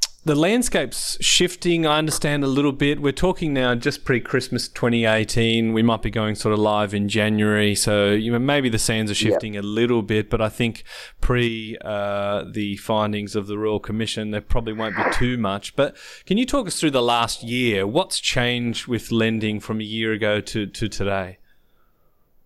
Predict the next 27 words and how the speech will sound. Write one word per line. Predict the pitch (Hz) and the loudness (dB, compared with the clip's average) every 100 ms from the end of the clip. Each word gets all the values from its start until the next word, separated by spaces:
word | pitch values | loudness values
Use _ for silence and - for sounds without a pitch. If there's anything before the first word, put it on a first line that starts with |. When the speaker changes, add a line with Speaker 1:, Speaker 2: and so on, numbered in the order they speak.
| _ _ - - - - - | _ _ -8 -8 -8 -8 -2
Speaker 2:
Yeah, | 147 147 147 | 2 4 2
it's | 139 156 | 2 -2
interesting. | 156 165 151 131 123 151 | -2 -2 -2 -2 -2 0
So | 147 | 0
I | 143 | 2
wrote | 156 165 | 2 0
a | |
blog, | 160 123 123 117 113 | -2 0 0 0 -4
I | - _ - | -18 _ -12
think | |
it | 139 | -10
was | 113 | -4
March | 117 117 113 - | -2 -2 -2 -8
seventeen. | - 117 113 110 117 110 143 185 - | -4 -2 -2 -2 0 2 0 -2 -2
So | 127 | 0
that | 123 | 2
was, | 117 | 2
like, | 120 120 | -2 -2
nearly | 107 98 | -2 0
eight, | 104 110 | -2 -4
that's | 117 131 | -8 -6
only | 120 | -6
two | - 113 | -2 0
years | 101 98 101 | 2 2 0
ago. | 98 92 95 - _ | 2 2 0 -4 _
And, | 107 107 107 - - - - - | -2 0 -2 -8 -18 -20 -16 -2
um, | 117 113 107 | 0 2 -2